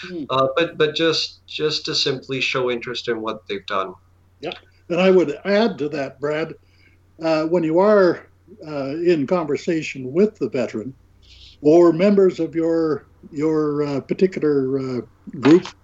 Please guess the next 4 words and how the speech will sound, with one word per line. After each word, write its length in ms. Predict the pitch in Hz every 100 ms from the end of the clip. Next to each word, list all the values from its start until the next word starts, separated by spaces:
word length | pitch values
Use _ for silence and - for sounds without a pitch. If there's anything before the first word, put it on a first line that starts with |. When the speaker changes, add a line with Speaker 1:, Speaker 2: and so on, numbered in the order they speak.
| _ -
Speaker 1:
your 160 | 139 120
friends, 480 | 165 170 170 -
associates, 920 | 127 - 170 156 165 160 - - - - 381 - _ _ _ _ _ _ _ _ _ _ -
in, 340 | 190 156 139